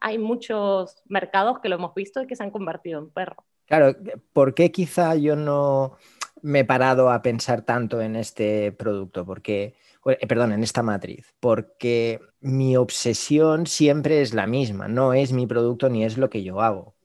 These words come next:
Speaker 2: ¿vale? Sino es el mercado, es la gente, es la gente para la que yo puedo resultar útil o a la, o a la que yo puedo ayudar. Entonces, mi, mi obsesión o mi, mi, mi ojo siempre está en ellos y en qué necesitan ahora. Y si yo mañana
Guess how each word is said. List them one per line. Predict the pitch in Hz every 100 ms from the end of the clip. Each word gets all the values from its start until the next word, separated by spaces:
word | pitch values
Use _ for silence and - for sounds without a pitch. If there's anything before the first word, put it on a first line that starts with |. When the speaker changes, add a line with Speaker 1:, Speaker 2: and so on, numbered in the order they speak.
| _ -
Speaker 2:
¿vale? | 92 117 123
Sino | - 107 101 101
es | 113 110 - - _ _ _
el | 123
mercado, | 110 104 135 135 120
es | 120
la | 135
gente, | - 165 143 - -
es | 113
la | 127 123
gente | 131 123 131 131 - _ _
para | - 113
la | 107
que | 104 104
yo | 101 117 117 110
puedo | 131 127 127
resultar | 120 113 120 117 117
útil | 113 127 123
o |
a | 110
la, | 101 98 -
o | 95
a |
la | 92 95
que | 92
yo | 101
puedo | 98 123
ayudar. | 113 95 101 104 - _ - _ _
Entonces, | - 123 117
mi, | 123 117 110
mi | 110 107
obsesión | 104 - 98 143 156
o | 135
mi, | 113 104 104
mi, | 104 101 101 104 107
mi | 113 120
ojo | 156 - 156
siempre | 151 156
está | 143 127
en |
ellos | 143 165 104 104 -
y | 107
en | 107
qué | - 135
necesitan | 147 147 143 135 113 110
ahora. | 117 139
Y | 117
si | -
yo | 123
mañana | 160 151 120 117 -